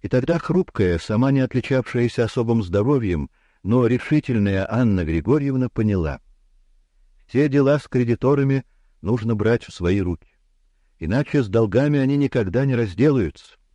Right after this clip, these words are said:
Да и у мужа останется больше сил для работы, а сил этих требовалось немало. Чего стоил один только процесс по делу Нечаева,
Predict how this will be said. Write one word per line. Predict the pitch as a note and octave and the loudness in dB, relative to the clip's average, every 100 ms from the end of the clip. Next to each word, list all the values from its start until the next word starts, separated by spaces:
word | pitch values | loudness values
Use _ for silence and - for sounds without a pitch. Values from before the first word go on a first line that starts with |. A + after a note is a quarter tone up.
| _ _ _ _ _ | _ _ _ _ _
Да | - | 0
и | E3 | 2
у | C#3 G2+ | 2 0
мужа | F2+ A#2+ F3+ D#3 D#3+ | 0 -2 0 0 -2
останется | - D3+ D3+ C#3+ - B2 | 0 0 0 -2 -4 0
больше | C3+ B2 C3 | 0 0 -6
сил | - B2 B2 | -2 0 0
для | G#2 A2 | 2 0
работы, | A2 G2 F#2+ - - _ _ _ _ _ _ | 2 0 -2 -4 -14 _ _ _ _ _ _
а | E2 | -4
сил | D#2+ - F3 F#3 | -4 -4 0 2
этих | F3 E3 - | 0 -2 -6
требовалось | - C3 C#3 C3 B2+ - G2 | 0 0 2 0 0 -4 -4
немало. | F#2 E2+ F#2 D2+ - _ _ _ _ _ _ _ | -2 0 0 -4 -10 _ _ _ _ _ _ _
Чего | - B2+ F3+ | -4 0 0
стоил | - D#3+ E3+ D3+ | 0 0 2 2
один | C#3 D#3 D3+ | 0 0 0
только | D3 - | 0 0
процесс | C#3 A#2+ - C3+ - | -2 -2 -2 -4 -4
по | - F#2+ | -4 0
делу | G#2+ A#2+ | 2 2
Нечаева, | A#2 A2+ - C#3+ A2 D#2 | 0 -2 -2 0 0 -2